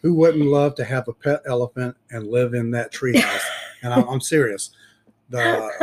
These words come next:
Speaker 1: I, I
Speaker 2: <laughs>
Speaker 1: enjoy going up in the tree, um, at Walt Disney World.
Speaker 2: Yeah, me too.
Speaker 1: It's nothing like the tree that you see in the movie. I mean, it's,
Speaker 2: No.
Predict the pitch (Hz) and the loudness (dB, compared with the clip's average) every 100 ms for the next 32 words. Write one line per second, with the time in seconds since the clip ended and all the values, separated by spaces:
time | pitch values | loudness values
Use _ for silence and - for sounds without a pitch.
0 | 359 - - 214 190 143 175 165 160 151 | 0 0 2 2 4 4 4 4 2 2
1 | 143 135 139 131 - 143 135 139 _ _ | 2 0 -4 -4 -4 -2 -2 -4 _ _
2 | 123 113 113 107 110 _ _ _ _ - | -10 -10 -8 -10 -14 _ _ _ _ -20
3 | - 123 123 120 131 131 139 139 147 147 | -10 -4 0 2 2 4 4 6 4 2
4 | 190 196 185 - 170 160 160 120 - 151 | 2 2 0 0 -2 0 0 0 4 4
5 | 160 143 127 131 135 135 123 - 131 120 | 4 2 4 4 2 0 -8 -2 -2 -2
6 | 117 123 120 131 117 113 120 120 113 120 | -4 -4 -4 -2 -2 -2 -2 -2 -2 0
7 | 127 123 123 185 | 0 2 2 2